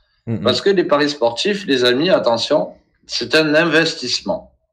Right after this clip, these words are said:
Speaker 2: Et donc, quand vous investissez, vous pouvez pas mettre tous vos œufs dans le même panier. Donc, si vous avez cent mille euros de, de, de capital, je dis une bêtise, mais j'arrondis à cent mille, on pourrait dire dix mille ou mille.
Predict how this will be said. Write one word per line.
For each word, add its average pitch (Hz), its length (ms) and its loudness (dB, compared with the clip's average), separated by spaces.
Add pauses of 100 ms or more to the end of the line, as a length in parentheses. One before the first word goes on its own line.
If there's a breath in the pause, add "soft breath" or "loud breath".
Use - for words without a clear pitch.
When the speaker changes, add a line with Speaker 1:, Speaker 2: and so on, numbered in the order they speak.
(1040 loud breath)
Speaker 2:
Et - 80 2
donc, 151 180 4
quand 208 160 6
vous 170 220 0
investissez, 165 680 0
vous 175 140 -2
pouvez 127 220 0
pas 139 120 2
mettre 143 260 0
tous 175 140 -6
vos 139 360 0
œufs 156 100 2
dans 127 120 4
le 117 100 -2
même 127 200 -2
panier. 113 300 -2 (640)
Donc, 117 120 -2
si - 140 -2
vous 180 160 2
avez 160 140 2
cent 196 320 2
mille 190 180 0
euros 165 240 2
de, 123 360 2
de, 104 320 0
de 95 500 -4
capital, 147 720 2
je 107 160 -6
dis 117 160 -4
une 143 120 0
bêtise, 139 440 0
mais 110 140 0
j'arrondis 127 580 2
à 113 100 4
cent 110 260 0
mille, 131 300 0
on 107 140 0
pourrait 104 180 -2
dire 104 260 -2
dix 107 200 -4
mille 120 280 -2
ou 107 140 0
mille. 123 440 -4